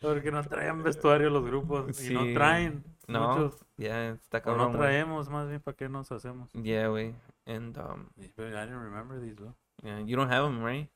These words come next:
Speaker 1: No.
Speaker 2: Nah, I do, güey.
Speaker 1: No, yo, yo sudaba mucho, güey. Yo
Speaker 2: El,
Speaker 1: sudo
Speaker 2: um,
Speaker 1: mucho.
Speaker 2: the,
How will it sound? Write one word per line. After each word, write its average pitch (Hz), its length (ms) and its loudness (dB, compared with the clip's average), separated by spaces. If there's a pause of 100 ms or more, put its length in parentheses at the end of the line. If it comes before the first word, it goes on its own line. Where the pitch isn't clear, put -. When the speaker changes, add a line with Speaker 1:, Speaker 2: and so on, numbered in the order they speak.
(100)
Speaker 1:
No. 92 280 -12 (160)
Speaker 2:
Nah, - 240 -14 (100)
I 113 60 -8
do, - 160 -10
güey. 127 240 -12 (520)
Speaker 1:
No, 120 400 -2
yo, 107 280 -4
yo 113 140 -4
sudaba 143 360 0
mucho, 131 400 -6
güey. 113 160 -8
Yo 107 60 -14
Speaker 2:
El, 123 320 -2
Speaker 1:
sudo 117 300 0
Speaker 2:
um, 110 320 -6 (240)
Speaker 1:
mucho. 127 600 4
Speaker 2:
the, - 0 -